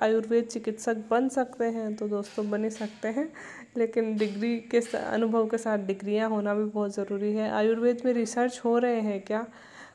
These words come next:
कोई दो संस्कृत के श्लोक सुनाओ, because इन्होंने शायद एमए संस्कृत से की है, तो ये पूछा। क्या किसानों द्वारा कृषि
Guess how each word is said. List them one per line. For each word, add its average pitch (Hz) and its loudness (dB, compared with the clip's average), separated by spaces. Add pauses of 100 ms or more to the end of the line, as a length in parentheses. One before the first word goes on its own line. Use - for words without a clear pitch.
कोई 269 8
दो 254 6
संस्कृत 254 4
के 247 2
श्लोक 233 2
सुनाओ, 240 4
because 240 0
इन्होंने 226 0
शायद 226 -2
एमए 208 0
संस्कृत 208 -4
से - -6
की 208 -6
है, 208 -2
तो 208 -6
ये 202 -2
पूछा। 208 -8
क्या 247 -2
किसानों 247 0
द्वारा 240 2
कृषि 240 2